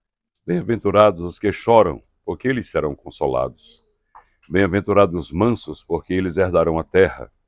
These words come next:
Bem-aventurados os que têm fome e sede de justiça, porque eles serão fartos. Bem-aventurados os misericordiosos, porque eles alcançarão misericórdia. Bem-aventurados os limpos de coração, porque eles verão a Deus.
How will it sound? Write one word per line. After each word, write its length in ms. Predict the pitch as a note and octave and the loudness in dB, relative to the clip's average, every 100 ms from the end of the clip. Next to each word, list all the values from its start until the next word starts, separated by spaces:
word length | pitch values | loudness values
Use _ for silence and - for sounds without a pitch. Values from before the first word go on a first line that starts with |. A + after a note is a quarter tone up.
| _ _ _ _ _ _ | _ _ _ _ _ _
Bem-aventurados 800 | G#2 B2+ A2 A#2+ A#2 A#2 G#2+ G2+ | 0 2 0 -2 2 4 2 -4
os 60 | - | -8
que 140 | A#2 | -6
têm 160 | - G2+ | -4 -4
fome 380 | - A#2+ A#2+ | -2 -2 -2
e 40 | G#2 | -4
sede 300 | - A2 G#2 | -2 -2 0
de 140 | G2+ | -2
justiça, 640 | F2+ G#2 F#2 - B2+ - A2 | -4 -6 -8 -6 -8 -8 -6
porque 300 | G#2+ F#2+ G#2+ | -6 -2 -4
eles 160 | G2 | -4
serão 280 | G2+ G2+ F#2 | -2 -2 -2
fartos. 720 | - G2+ - - - - - _ _ _ _ _ - | 2 2 2 -6 -20 -20 -20 _ _ _ _ _ 0
Bem-aventurados 1000 | C3+ C#3+ B2 C3+ B2 B2 B2+ B2 G#2+ G#2 | 4 4 4 2 4 4 4 0 -4 -4
os 160 | G#2+ | -4
misericordiosos, 1120 | A2+ G#2 A2+ G#2+ - G#2 F#2+ G#2+ A#2 G2+ G2 - | -4 0 2 2 2 0 4 4 6 2 -6 -12
porque 300 | G#2 F2+ G#2+ | -10 -6 -4
eles 180 | G#2 E2+ | -2 0
alcançarão 640 | F#2 - A2 - F2+ G2+ | -2 -2 -6 -2 -2 0
misericórdia. 880 | G2 D#2+ F2 D2+ F#2 F2+ D2 C2 - _ _ _ _ _ _ _ | -4 -4 -4 -2 2 2 0 -14 -20 _ _ _ _ _ _ _
Bem-aventurados 920 | - F#3 G2+ A2 A2 G#2+ A2 G2 E2+ | -6 -4 -2 -2 2 4 4 2 -6
os 120 | D2 A2+ | -2 0
limpos 360 | D#3+ C#3 G2 | 0 -2 -8
de 100 | F2+ | -6
coração, 480 | - E2+ - - G2+ | -4 -4 -4 -4 -4
porque 300 | - F2 G#2+ | -4 -6 -4
eles 240 | G#2 D2+ | -4 -6
verão 480 | D2+ A2+ F#2+ A2 F2+ | -2 2 2 0 -4
a 40 | C#2+ | -6
Deus. 400 | B1+ C#2+ C2 | -6 -10 -10